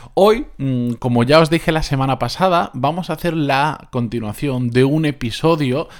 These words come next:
eh, concretamente del episodio seiscientos veinte, donde vimos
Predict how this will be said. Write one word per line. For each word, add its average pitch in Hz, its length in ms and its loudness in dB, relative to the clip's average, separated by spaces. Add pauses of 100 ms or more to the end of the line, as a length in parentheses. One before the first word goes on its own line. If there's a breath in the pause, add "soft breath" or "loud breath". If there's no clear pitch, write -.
eh, 117 100 -12
concretamente 165 720 -4
del 147 160 -4
episodio 143 600 -6
seiscientos 139 720 -4
veinte, 151 340 -2
donde 156 560 -6
vimos 143 540 -6